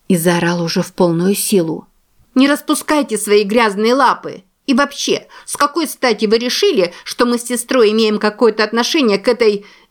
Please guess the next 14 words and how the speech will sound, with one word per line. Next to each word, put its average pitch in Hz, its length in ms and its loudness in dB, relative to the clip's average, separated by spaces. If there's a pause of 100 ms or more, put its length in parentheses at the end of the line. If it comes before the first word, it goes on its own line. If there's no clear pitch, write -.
(120)
магазинной 226 680 2
воровке?" 196 720 -2 (600)
Она 175 260 2
зыркнула 156 500 0
в - 80 -8
сторону 156 400 0
Аманды 156 460 0
Кит, 156 360 -6 (240)
которая 156 460 -2
уже 147 180 -2
рыдала 156 420 -2
в 165 100 -6
голос. 170 580 -4 (340)
"Нет, 285 420 0